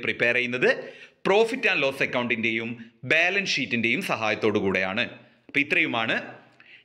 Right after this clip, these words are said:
schedule of changes in working capital-ും fund flow സ്റ്റേറ്റ്മെന്റും തമ്മിലുള്ള difference. ഇനി, what are the steps in preparing fund flow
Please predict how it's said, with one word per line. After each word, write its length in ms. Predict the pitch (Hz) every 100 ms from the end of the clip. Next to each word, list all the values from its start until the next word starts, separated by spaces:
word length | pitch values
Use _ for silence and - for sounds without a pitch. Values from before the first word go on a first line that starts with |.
| -
schedule 400 | - 165 180 202 208
of 60 | 208
changes 280 | 147 127 127 135
in 60 | 113
working 260 | 113 123 117
capital-ും 440 | 107 117 113 110 110 113 - -
fund 300 | 190 175 208
flow 180 | 214 175 165
സ്റ്റേറ്റ്മെന്റും 480 | 143 120 117 117 110
തമ്മിലുള്ള 340 | 110 110 113 202 - - - - 113
difference. 520 | 117 120 113 95 - - - - _ - - _ _ _ - 180
ഇനി, 180 | 131 120 - - - - _ _ _ _ _ _ _ _ _ _ _ _ -
what 160 | 196 208 208
are 80 | 185
the 60 | 175
steps 340 | 180 196 208 - - 156
in 60 | 156 156
preparing 460 | 135 143 135 139 135
fund 200 | 123 123 123
flow 160 | 127